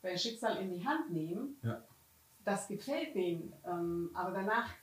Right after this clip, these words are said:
Speaker 1: fehlt denen noch diese Dankbarkeit. Im Alter bist du so beschäftigt mit dem ganzen Scheiß,
Speaker 2: Ja.
Speaker 1: dass du keinen hast mehr, der dich so ein bisschen motiviert. Und
Speaker 2: Ja.
Speaker 1: wenn du keinen hast, dann wird's tatsächlich schwierig.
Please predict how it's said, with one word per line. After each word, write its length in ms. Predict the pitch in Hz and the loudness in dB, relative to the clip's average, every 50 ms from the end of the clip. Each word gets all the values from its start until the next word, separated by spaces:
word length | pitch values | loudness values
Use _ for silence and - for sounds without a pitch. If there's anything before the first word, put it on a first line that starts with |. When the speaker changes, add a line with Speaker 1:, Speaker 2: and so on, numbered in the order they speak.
| - - | -6 -2
Speaker 1:
fehlt 240 | 233 226 226 226 240 | 0 0 0 0 0
denen 220 | 233 226 226 226 | -2 -2 0 -2
noch 180 | 220 208 - - | -4 -4 -4 -6
diese 200 | 208 190 190 170 | -6 -6 -4 -2
Dankbarkeit. 420 | 208 240 240 226 220 214 208 214 | 0 0 0 0 0 0 0 0
Im 180 | 208 202 - 202 | 0 0 2 4
Alter 320 | 220 240 285 277 262 226 | 4 4 4 2 0 -2
bist 200 | 220 214 - - | -2 -2 -4 -6
du 40 | 208 | -6
so 120 | 240 254 | -6 -4
beschäftigt 320 | 254 285 277 277 262 240 240 | -2 -2 -2 -2 0 -2 -2
mit 80 | 226 202 | -2 -2
dem 100 | 202 202 | -2 -2
ganzen 300 | 240 277 277 254 233 - | -2 -2 -4 -2 0 0
Scheiß, 540 | - - 247 277 277 214 208 220 247 - | 0 0 0 0 -2 -2 -2 -2 -2 -2
Speaker 2:
Ja. 60 | 110 104 | 0 0
Speaker 1:
dass 180 | 104 101 101 - | 0 0 -2 -4
du 80 | 214 | -6
keinen 360 | - - 240 247 247 247 240 | -8 -6 -6 -4 -4 -4 -4
hast 200 | 247 247 - - | -4 -6 -8 -6
mehr, 160 | 233 226 214 196 | -6 -6 -4 -4
der 140 | 196 202 190 | -2 -2 -4
dich 260 | 185 - - - - - | -4 -6 -10 -12 -14 -12
so 80 | - 190 | -10 -10
ein 80 | 185 | -8
bisschen 260 | - 190 - 196 190 185 | -8 -8 -6 -4 -4 -4
motiviert. 600 | 180 170 - 170 170 170 247 - - - - - | -4 -4 -4 -4 -4 -2 0 -2 -2 -2 -4 -6
Und 200 | 170 170 110 113 | -4 -2 0 0
Speaker 2:
Ja. 80 | 113 - - - - - - - - - - | -2 -4 -8 -12 -20 -20 -20 -20 -18 -10 -4
Speaker 1:
wenn 160 | 185 185 190 | -2 -2 -2
du 80 | 180 170 | -2 -2
keinen 340 | - - 196 185 175 165 156 | -4 -2 -2 0 0 2 2
hast, 380 | 160 160 160 - - - - - - - - - - - | 2 2 2 2 0 -4 -8 -12 -16 -20 -20 -20 -12 -8
dann 220 | 156 156 175 175 | -4 -2 0 0
wird's 140 | 196 196 - | -2 -4 -6
tatsächlich 400 | 247 254 - 311 302 285 175 160 - | -8 -6 -4 -4 -4 -4 -4 -6 -4
schwierig. 300 | - 165 151 151 156 | -4 -4 -6 -6 -6